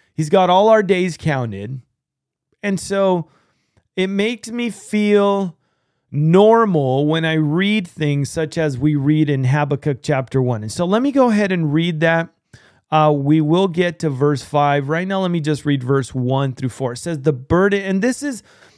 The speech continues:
these are questions about God's judgment. And so it says in verse one,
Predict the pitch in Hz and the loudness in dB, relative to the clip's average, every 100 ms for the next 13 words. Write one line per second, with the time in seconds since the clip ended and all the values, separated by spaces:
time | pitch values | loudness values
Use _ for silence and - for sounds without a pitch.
0 | _ - 196 233 262 254 190 _ _ - | _ -6 -4 -2 -2 -4 -6 _ _ -2
1 | 196 220 - - 220 202 160 156 147 139 | 2 2 0 -6 -4 -2 0 2 0 0
2 | 156 151 127 139 139 117 104 107 147 - | 0 -2 -2 0 0 -2 -12 -12 -12 -8
3 | 170 170 165 160 - 160 143 147 143 233 | -4 -2 -2 -6 -4 -4 -2 -4 0 -2
4 | 214 - 170 147 113 104 | -2 -6 -4 -4 -4 -10